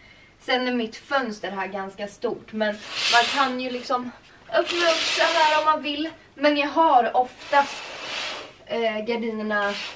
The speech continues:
för här. Och det har jag alltid haft. Just för att det blir så himla varmt när solen ligger på. Den ligger oftast på här längst. Och det är så sjukt ljust här inne. Så det här kommer verkligen göra det jättemörkt.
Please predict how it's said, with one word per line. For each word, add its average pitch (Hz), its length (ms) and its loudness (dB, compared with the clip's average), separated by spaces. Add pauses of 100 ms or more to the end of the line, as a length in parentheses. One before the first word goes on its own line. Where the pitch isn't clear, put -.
för - 540 2
här. - 280 -8 (640)
Och 240 140 -6
det 233 120 0
har 262 80 2
jag 277 100 4
alltid 214 220 -4
haft. - 640 0 (580)
Just 320 440 0
för 262 280 8
att - 500 0
det 285 100 0
blir 262 300 -4
så 285 140 -4
himla 254 360 0
varmt 311 360 6
när 277 100 -6
solen 285 400 -4
ligger 254 200 -8
på. 269 440 -2
Den 262 120 -8
ligger 254 280 -8
oftast 247 600 -8
på 233 300 -4
här 214 280 -2
längst. 220 440 -8 (420)
Och 240 320 0
det 247 80 -4
är 226 40 -4
så 233 160 -10
sjukt 240 360 -10
ljust 233 280 -8
här 175 140 -12
inne. - 220 -14 (320)
Så - 160 -10
det 294 60 -6
här 330 200 -4 (100)
kommer 370 300 -10
verkligen 381 420 -6
göra 349 140 -4
det 359 60 -10
jättemörkt. 480 1200 -6